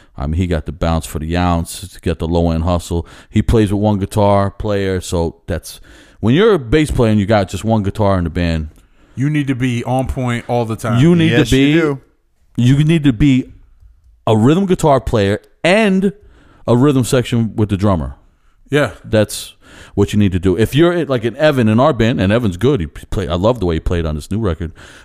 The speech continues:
Speaker 1: but he's gotta be with Luke.
Speaker 2: Mm-hmm.
Speaker 1: You don't have to really, you know, be concerned too much with us. Hoya, Craig, those type of dudes, they got two jobs, if you ask me.
Speaker 2: Yeah, and ba-, and singing backups.
Speaker 1: Yeah.
Speaker 2: To make the, everything sound fuller. Like,
Speaker 1: Yeah.
Speaker 2: yeah, that's, that's
Speaker 1: Yeah.
Speaker 2: a lot of work, man.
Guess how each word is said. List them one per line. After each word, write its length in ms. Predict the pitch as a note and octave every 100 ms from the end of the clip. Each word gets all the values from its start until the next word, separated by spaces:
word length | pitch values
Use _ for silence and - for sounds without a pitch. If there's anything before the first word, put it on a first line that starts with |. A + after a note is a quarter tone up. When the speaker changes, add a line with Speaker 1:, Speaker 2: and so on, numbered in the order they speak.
| -
Speaker 1:
but 140 | G2
he's 220 | F#2+ A#2
gotta 260 | F#2+ G2 F#2+
be 300 | D#2 F#2 D#2+ -
with 180 | F#2 F2
Luke. 480 | G#2 G2 - - - -
Speaker 2:
Mm-hmm. 100 | B2
Speaker 1:
You 80 | A2+
don't 180 | A2+ G#2
have 140 | G#2
to 80 | G#2
really, 280 | G2+ G2+ F2+ A2
you 100 | G#2+
know, 100 | E2
be 140 | D#2+
concerned 520 | E2 D#2+ - F#2+ F#2+ -
too 100 | F#2+
much 300 | F#2+ - - - - - -
with 120 | F#2
us. 220 | F2 - - _ -
Hoya, 540 | A#2+ F#3 G3 F3+ - - - -
Craig, 460 | D3 D#3+ E3+ D#3+
those 220 | C3+ D3 -
type 200 | D3 C#3+
of 60 |
dudes, 140 | C#3+ C3
they 60 |
got 140 | A#2+ -
two 140 | A#2+
jobs, 420 | A2 A#2+ F#2+ D#2
if 120 | G2
you 100 | A#2+
ask 180 | A2 -
me. 240 | A2+ F#2 C2+ - -
Speaker 2:
Yeah, 300 | A#2+ E3 G2+ D3+
and 240 | E3 D3+
ba-, 80 | D#3+
and 300 | D#3+ F#3 F#3
singing 320 | G3 F#3+ F3
backups. 600 | E3+ F#3 G3+ F3 - - _
Speaker 1:
Yeah. 240 | G2 A2+ G2
Speaker 2:
To 120 | C#3+
make 200 | D#3 C3+
the, 140 | C#3 B2+
everything 300 | D#3 D#3+ C#3+
sound 280 | D#3 D#3
fuller. 380 | - D3+ F3+ F3+
Like, 120 | A2 G2+
Speaker 1:
Yeah. 100 | G2
Speaker 2:
yeah, 220 | B2+ G#2
that's, 280 | B2 A2+ -
that's 320 | - F2 E2
Speaker 1:
Yeah. 40 | C3+
Speaker 2:
a 40 |
lot 140 | C3
of 60 | C3+
work, 220 | D#3+ A2+
man. 220 | F2+ F#2